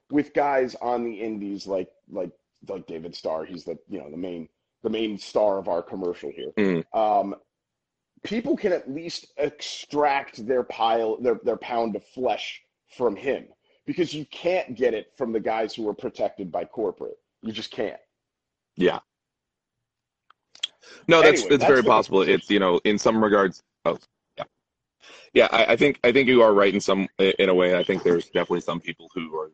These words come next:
Speaker 2: viewing, who take the indie guys as, like, their sacrificial lambs for, you know, the, the bigger problem at large. But yeah, there's definitely a problem. There is definitely a big pro-, I mean, th-, there's,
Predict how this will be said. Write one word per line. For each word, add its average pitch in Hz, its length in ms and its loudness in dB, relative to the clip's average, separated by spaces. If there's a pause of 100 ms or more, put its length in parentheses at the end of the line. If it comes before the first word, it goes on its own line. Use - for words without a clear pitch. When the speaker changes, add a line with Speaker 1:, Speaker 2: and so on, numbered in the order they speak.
Speaker 2:
viewing, 85 400 -4
who 87 120 -4
take - 240 -2
the 73 120 -8
indie 82 300 -4
guys 85 320 0
as, 80 140 -20
like, 80 180 -4
their 80 100 -4
sacrificial 80 680 -4
lambs 80 500 -6 (520)
for, 82 380 4
you 87 100 -4
know, 82 140 2
the, 82 120 -4 (180)
the 85 280 2
bigger 87 240 2
problem 85 460 0
at - 180 -6
large. 80 520 0 (720)
But 98 280 4
yeah, 104 140 -6 (120)
there's 123 180 -2
definitely 123 360 6
a 98 60 4
problem. 87 480 4 (180)
There 214 180 8
is 104 140 4
definitely 117 360 4
a 95 60 6
big 98 260 0
pro-, 92 180 2
I 101 60 4
mean, 90 140 0 (400)
th-, 131 220 6
there's, 123 280 4